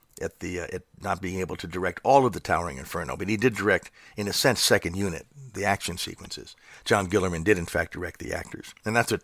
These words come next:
that's what Susie Blakely, who was, uh, kind enough to speak to me for the book. She played the ingenue, um,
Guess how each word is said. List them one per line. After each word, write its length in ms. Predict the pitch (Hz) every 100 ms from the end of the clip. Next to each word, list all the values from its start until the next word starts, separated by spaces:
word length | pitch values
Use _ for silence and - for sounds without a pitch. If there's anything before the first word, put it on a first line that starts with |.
| - -
that's 140 | 131
what 100 | 107
Susie 280 | - 113 95
Blakely, 460 | 90 101 101 - - _ -
who 100 | 95
was, 280 | 85 85 -
uh, 160 | 87 82 _ - -
kind 240 | - 110 101
enough 160 | 95
to 80 | 90
speak 220 | - 110
to 80 | -
me 80 | 90
for 160 | - 85
the 100 | 90
book. 300 | 95 - - _
She 180 | - 101
played 200 | 92 98
the 80 | 90
ingenue, 500 | 92 107 98 82 69 - _ - _ _
um, 380 | - 95 85 80